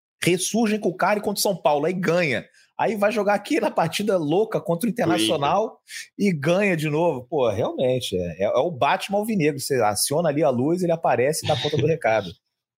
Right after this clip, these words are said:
Speaker 2: Ainda ficando no sistema defensivo, Fred, o Perry é um jogador que tem despertado debate não por ser bom ou ruim, a torcida tem gostado dele,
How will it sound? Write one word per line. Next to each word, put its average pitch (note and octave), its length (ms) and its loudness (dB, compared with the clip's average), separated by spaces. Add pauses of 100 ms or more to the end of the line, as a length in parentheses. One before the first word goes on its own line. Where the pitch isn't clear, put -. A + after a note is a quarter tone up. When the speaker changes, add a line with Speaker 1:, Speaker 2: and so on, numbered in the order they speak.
(120)
Speaker 2:
Ainda D#3 320 2
ficando C#3+ 460 0
no G#2 420 2
sistema G#2+ 560 0
defensivo, G2+ 880 0 (300)
Fred, D#2+ 420 0 (640)
o E3 180 0
Perry C#3 460 0
é A2+ 100 2
um C#3+ 120 -2
jogador B2+ 760 0 (460)
que D3 140 -6
tem F3 480 0
despertado D#3+ 600 0
debate D#3+ 480 0
não E3+ 180 0
por E3+ 140 -2
ser C#3 400 2
bom C#3 220 0
ou B2 60 0
ruim, A2 240 0
a G2 120 0
torcida B2 320 -2
tem C3 140 0
gostado B2 400 0
dele, F2+ 320 0